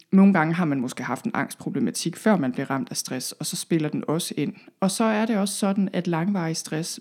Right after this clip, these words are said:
bare meget nemt kan medføre symptomer på depression, fordi man bliver håbløs og udmattet og træt. Og i stressforløbet er der et af modulerne, der er dedikeret til angst og depression, netop fordi det er så almindeligt.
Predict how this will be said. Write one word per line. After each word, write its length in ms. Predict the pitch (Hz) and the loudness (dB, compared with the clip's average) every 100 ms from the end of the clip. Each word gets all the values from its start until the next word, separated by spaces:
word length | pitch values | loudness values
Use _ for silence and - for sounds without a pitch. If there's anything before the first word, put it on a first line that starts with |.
| - | -10
bare 220 | - 156 175 | -4 -2 -2
meget 360 | - 156 170 | 0 0 2
nemt 220 | 160 151 | 0 -4
kan 140 | - 165 | -4 -2
medføre 520 | 151 170 160 135 165 | -2 -4 -4 -4 -6
symptomer 440 | - 156 - 190 | -6 -6 -4 -6
på 100 | 107 | -6
depression, 540 | 190 - - 196 233 196 | -8 -8 -10 -2 0 0
fordi 300 | - 180 196 | 0 0 2
man 200 | 175 165 | 0 0
bliver 160 | 175 | -2
håbløs 640 | 170 - 165 - 135 - - | -2 -2 -4 -2 -6 -6 -8
og 200 | - 160 | -4 -2
udmattet 440 | 160 156 143 127 135 - | -2 -2 -4 -6 -8 -10
og 100 | - | -8
træt. 440 | - 131 - - _ _ - - - - - - - - | -8 -8 -10 -16 _ _ -20 -20 -20 -20 -20 -20 -20 -4
Og 300 | - 196 190 - | 4 6 6 4
i 120 | 208 | 2
stressforløbet 760 | 214 240 240 - 247 220 202 170 | 2 0 0 0 2 2 2 0
er 120 | - 190 | 0 0
der 180 | 208 208 | 0 0
et 280 | 247 254 - 240 | -2 -2 -4 -6
af 100 | - | 0
modulerne, 580 | 185 190 208 175 156 151 - | 2 4 2 2 0 -4 -4
der 60 | 156 | -6
er 200 | - 147 | -4 -4
dedikeret 640 | 147 156 165 - 262 185 | -4 -4 -4 -2 0 0
til 140 | - - | 0 -2
angst 300 | - 196 - | -2 -2 -6
og 80 | 170 | -4
depression, 560 | 170 - 170 196 156 160 | -4 -4 -2 0 0 0
netop 300 | 170 175 190 | 2 4 4
fordi 240 | - 180 | 2 0
det 140 | 175 160 | 2 2
er 100 | 165 | 2
så 120 | 170 | 0
almindeligt. 520 | 160 170 175 143 143 | 2 2 2 0 -4